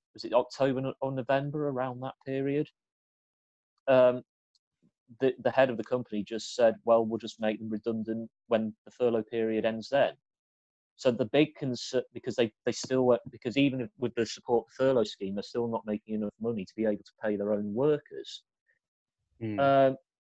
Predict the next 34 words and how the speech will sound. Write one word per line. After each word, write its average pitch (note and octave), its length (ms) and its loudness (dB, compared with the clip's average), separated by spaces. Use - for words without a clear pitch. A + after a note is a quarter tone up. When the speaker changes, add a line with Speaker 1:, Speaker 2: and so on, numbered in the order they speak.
Speaker 1:
and C3+ 100 -2
that's - 220 -2
the A#2+ 120 -14
big C3+ 200 2
concern A#2+ 300 0
I A2+ 100 4
have. A#2+ 160 4
I G#2+ 60 6
think D3 220 -2
in C3 140 0
some D#3+ 320 2
cases, C3 440 2
furloughing A2+ 520 6
workers A2 460 2
will A#2 360 4
work, D3+ 340 6
and A#2 360 2
you'll A#2 140 0
be A#2 100 6
able A2 120 6
to - 120 -18
get A2 140 2
these G2 180 -4
workers G2+ 580 -2
back. B2+ 280 4
My C3 200 4
bi-, - 240 -2
but B2+ 120 -2
my A#2+ 120 -2
big B2 260 0
worry A#2 420 4
is, F#2+ 160 -2
is G#2 200 -12
that A2 180 2